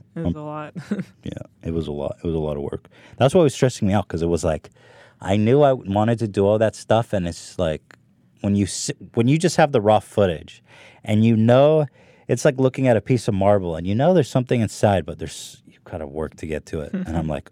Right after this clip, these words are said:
Speaker 2: "There's so much work, it can sometimes feel overwhelming, but you just gotta take it one, one cut at a time."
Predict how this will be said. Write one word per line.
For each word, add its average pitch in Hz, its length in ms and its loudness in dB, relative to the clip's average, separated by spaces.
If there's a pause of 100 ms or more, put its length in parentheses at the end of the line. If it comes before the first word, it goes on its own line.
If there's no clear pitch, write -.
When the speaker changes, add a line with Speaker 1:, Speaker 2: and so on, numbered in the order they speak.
(160)
Speaker 2:
"There's 95 160 0
so 117 240 2
much 123 220 0
work, 92 400 0 (420)
it 98 100 0
can 110 120 2
sometimes 107 480 0
feel 98 240 2
overwhelming, 87 680 0
but 78 220 -8 (320)
you 101 80 -2
just 113 180 0
gotta 107 180 4
take - 280 -4
it 98 220 -2
one, 87 320 -2 (120)
one 117 300 2
cut 131 340 0
at 101 120 -2
a 92 60 0
time." - 400 -12